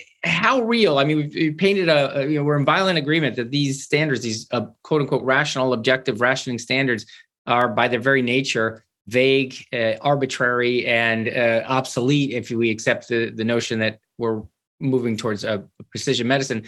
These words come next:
Are, where are they now? Who is proposing this? Are, are we just inventing, uh, monsters to, to dragons to slay, or,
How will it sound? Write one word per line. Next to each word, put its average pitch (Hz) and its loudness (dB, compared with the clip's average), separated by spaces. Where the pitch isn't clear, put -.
Are, 156 2
where 214 4
are 196 4
they 131 2
now? 104 0
Who 214 0
is 202 0
proposing 151 -2
this? 107 -4
Are, 123 0
are 131 2
we 131 2
just 131 -2
inventing, 139 0
uh, 135 2
monsters 147 0
to, 151 -2
to 143 0
dragons 147 2
to 170 -2
slay, 170 2
or, 139 2